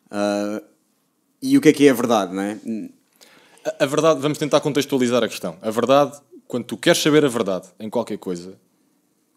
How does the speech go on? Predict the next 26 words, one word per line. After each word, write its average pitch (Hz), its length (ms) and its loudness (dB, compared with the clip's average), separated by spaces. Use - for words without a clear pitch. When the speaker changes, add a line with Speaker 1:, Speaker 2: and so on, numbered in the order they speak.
Speaker 2:
o, 101 360 -16
o - 40 -20
que - 120 -8
é 107 40 -4
que, - 160 -14
como 117 180 -4
é 117 40 -2
que - 60 -8
tu 120 80 -6
chegas 107 300 -2
à 98 80 -2
verdade? 87 320 -10
Quanto 110 200 -4
mais, 117 420 -4
quanto 127 300 -6
mais 147 300 4
fontes - 360 -2
tu - 80 -12
tiveres 143 300 0
a 139 40 -2
falar 127 300 0
do 110 100 -2
mesmo, 101 500 -4
do 104 160 -8
mesmo 107 260 -4
assunto. - 480 -10